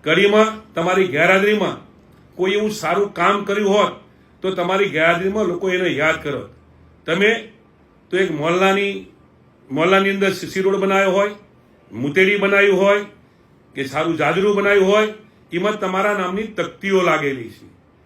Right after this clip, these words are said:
તમે તકતીઓ લગાવવા સિવાય કોઈ કામગીરી કરી નથી. કડીની પ્રજાને જે તમે અંડરપાસ આપ-, અંડરપાસ આપ્યા, એ શેના માટે આપ્યા છે? એ લોકોના મરણ માટે આપ્યા છે. લોકો અંદર મરે છે.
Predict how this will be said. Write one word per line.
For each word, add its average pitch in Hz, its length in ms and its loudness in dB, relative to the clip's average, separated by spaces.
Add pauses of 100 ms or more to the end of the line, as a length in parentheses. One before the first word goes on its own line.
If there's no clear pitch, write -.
તમે 170 180 -2
તકતીઓ 196 460 -2
લગાવવા 196 300 2
સિવાય 202 240 -2
કોઈ 202 280 0
કામગીરી 196 420 -2
કરી 185 160 -2
નથી. - 420 -8 (680)
કડીની 196 320 0
પ્રજાને 196 560 0 (460)
જે 180 100 -2
તમે 202 260 -4
અંડરપાસ 202 640 -2
આપ-, 180 280 -4
અંડરપાસ 190 540 -4
આપ્યા, 175 320 -4 (220)
એ 156 60 -16
શેના 214 280 -4
માટે 185 220 -2
આપ્યા 147 280 -4
છે? 104 360 -18 (420)
એ 170 80 0
લોકોના 180 580 -2 (180)
મરણ 151 360 0
માટે 170 280 0
આપ્યા 143 300 -2
છે. 117 180 -16 (460)
લોકો 160 300 -2
અંદર 190 280 2
મરે 175 360 4
છે. 151 340 -4